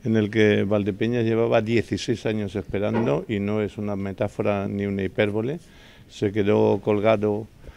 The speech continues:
en la época en la que el gobierno cambió de color, eh,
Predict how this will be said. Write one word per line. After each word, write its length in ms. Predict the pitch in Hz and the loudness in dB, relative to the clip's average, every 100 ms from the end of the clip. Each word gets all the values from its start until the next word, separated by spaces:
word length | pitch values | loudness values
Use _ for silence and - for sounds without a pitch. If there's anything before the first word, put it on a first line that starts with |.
| - - - | -20 -16 -4
en 360 | 117 107 107 | 0 0 2
la 140 | 107 107 | 4 4
época 440 | 107 104 107 107 | 2 0 2 2
en 140 | 104 | 2
la 140 | 107 101 | 0 0
que 80 | 107 | 0
el 80 | |
gobierno 460 | 101 101 110 104 104 | 0 2 2 0 -2
cambió 420 | 101 101 104 101 | -2 -2 -2 -2
de 120 | 101 | -2
color, 360 | 101 104 117 165 | -2 0 0 -2
eh, 400 | 180 - 113 98 | -6 -8 -4 -4